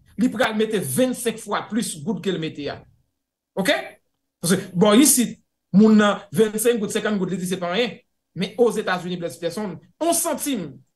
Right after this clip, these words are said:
m sou ke ou ta pataje yon anekdot konsa la. On santim, on moun al achte nan Walmart, koz santim nan, senk santim nan, senk kòb peni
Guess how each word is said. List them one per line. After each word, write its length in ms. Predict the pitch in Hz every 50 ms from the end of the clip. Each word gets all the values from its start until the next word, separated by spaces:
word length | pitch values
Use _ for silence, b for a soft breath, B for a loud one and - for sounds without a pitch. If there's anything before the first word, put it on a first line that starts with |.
| _ -
m 0 |
sou 160 | 185 202 277 254
ke 80 | -
ou 80 | 240 233
ta 140 | 233 202 190
pataje 320 | - 220 202 190 190 180
yon 80 | 190 185
anekdot 380 | 185 180 180 175 175 180 175 -
konsa 180 | 175 175 175 156
la. 100 | 147 131 143 123 - _ _ b b b b -
On 160 | - 311 339 339
santim, 380 | 339 330 311 320 - 277 262 - -
on 160 | 262 262 247
moun 200 | 247 254 254 254 -
al 220 | 226 226 214 214 - 247
achte 320 | 233 190 - - - 220 202
nan 240 | 190 196 190 190
Walmart, 560 | 202 214 233 226 254 285 294 294 - - - - _ _ _ _ _ _ _ _ _ _ _
koz 240 | - 302 294 285 - -
santim 380 | - - 277 - - 254 220 190
nan, 80 | 170
senk 260 | - 311 294 302 - 254
santim 880 | 220 - - - - - 240 226 - - - - 294 269 - 277 233
nan, 80 | 214 -
senk 160 | - 285 -
kòb 220 | - 233 226 - -
peni 240 | 233 226 220 214